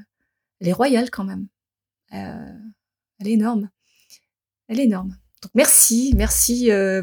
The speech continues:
pour, euh, m'avoir sortie de ma zone de confort.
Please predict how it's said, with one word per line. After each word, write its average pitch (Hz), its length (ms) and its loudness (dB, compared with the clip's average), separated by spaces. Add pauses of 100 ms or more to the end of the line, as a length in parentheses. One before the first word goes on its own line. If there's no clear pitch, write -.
pour, 190 240 -6
euh, 180 420 -2
m'avoir 196 420 0
sortie - 720 0
de 202 420 0
ma 190 180 -2
zone 254 220 2
de 214 100 4
confort. 202 640 -4